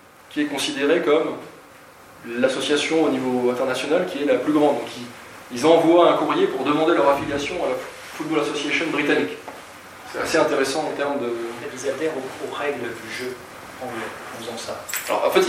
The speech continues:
Speaker 1: ils leur écrivent un courrier, en, il y a deux points, ils demandent leur adhésion à la F A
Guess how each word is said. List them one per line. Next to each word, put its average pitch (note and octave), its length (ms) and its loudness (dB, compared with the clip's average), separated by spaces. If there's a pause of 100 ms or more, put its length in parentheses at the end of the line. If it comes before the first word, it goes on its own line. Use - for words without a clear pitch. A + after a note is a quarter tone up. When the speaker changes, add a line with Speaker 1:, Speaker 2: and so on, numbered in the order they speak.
Speaker 1:
ils - 160 0
leur C#3 140 10
écrivent D#3+ 280 4
un C#3 180 4
courrier, D3+ 280 4
en, A#2+ 280 0 (100)
il B2+ 60 0
y B2+ 40 8
a - 40 6
deux F#3 160 4
points, E3+ 300 4
ils C3+ 140 0
demandent D3+ 260 2
leur C3 120 4
adhésion D#3+ 400 0
à C3 80 0
la C3 80 0
F C3+ 140 -6
A F3+ 100 -2